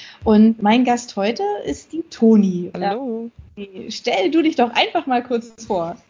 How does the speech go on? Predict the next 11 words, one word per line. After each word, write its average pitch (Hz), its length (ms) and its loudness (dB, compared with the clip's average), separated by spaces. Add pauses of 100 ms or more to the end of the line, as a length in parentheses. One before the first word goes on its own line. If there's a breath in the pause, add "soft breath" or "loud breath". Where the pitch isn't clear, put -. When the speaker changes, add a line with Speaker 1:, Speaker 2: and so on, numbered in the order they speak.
(140)
Speaker 1:
Genau. 202 260 -6
Speaker 2:
Ja, 165 220 2
gerne. 196 560 0
Also, 175 420 0
ich - 220 -10
bin 190 160 -4
Toni, 247 440 -2 (160)
äh, - 60 -4
eigentlich 180 580 -2
Antonia, 208 520 0
aber 170 260 0